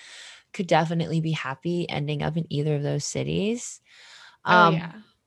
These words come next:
Speaker 1: but I guess the highlight of my trip, or, like, my joyful
Speaker 2: Mm-hmm.
Speaker 1: moment <laughs> would be, um, um, our second to last day in New York, my mom and I decided to visit the Met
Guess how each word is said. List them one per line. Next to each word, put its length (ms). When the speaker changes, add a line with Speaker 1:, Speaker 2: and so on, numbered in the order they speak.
Speaker 1:
but 260
I 100
guess 320
the 120
highlight 760
of 180
my 160
trip, 360
or, 180
like, 300
my 140
joyful 520
Speaker 2:
Mm-hmm. 60
Speaker 1:
moment 420
<laughs> 20
would 220
be, 300
um, 380
um, 460
our 140
second 280
to 80
last 320
day 160
in 120
New 60
York, 300
my 140
mom 200
and 120
I 260
decided 600
to 220
visit 360
the 60
Met 420